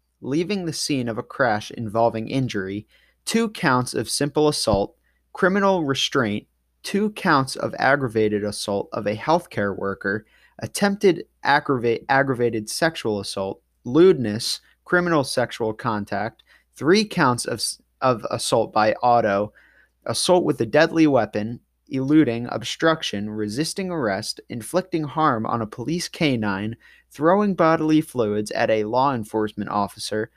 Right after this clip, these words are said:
purposefully, or purposely causing bodily injury to another while fleeing police, two counts of criminal mischief,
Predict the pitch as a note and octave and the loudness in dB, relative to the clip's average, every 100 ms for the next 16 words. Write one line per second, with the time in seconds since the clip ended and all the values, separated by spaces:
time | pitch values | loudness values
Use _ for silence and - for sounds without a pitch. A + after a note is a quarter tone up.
0 | _ _ _ - G3 A3 G#3 - F#3+ F#3+ | _ _ _ 0 0 0 -4 0 2 4
1 | F3 - _ _ _ _ _ _ _ _ | 2 -2 _ _ _ _ _ _ _ _
2 | B2+ A#2+ - F#3+ F#3+ F#3+ - F3 D#3+ - | 0 0 0 -2 0 -4 2 4 4 2
3 | - D3 D3 D3+ A#2+ G2+ G2+ - B2 B2+ | -4 2 4 4 0 -2 -4 -6 0 0
4 | C#3+ D3+ D3 C#3+ - C3 A#2 A2 G#2+ - | 0 0 -2 -2 -4 -6 -4 -4 -4 -6
5 | A2 A2+ C3 A2 G#2 G2+ G#2 - A2+ A#2+ | -6 -4 -2 -2 0 -2 -2 -6 -6 -4
6 | A#2+ B2 C3 G#2+ G2+ G#2+ - - - _ | -4 -6 -6 -4 -4 -6 -10 -12 -20 _
7 | _ - A3+ G#3+ - C#3 C3+ - A2 - | _ -2 -2 -2 0 0 0 -4 -8 -2
8 | D#3+ E3 E3 B2+ A#2 - A#2+ A2 | -2 0 -2 -2 -4 -2 -2 -2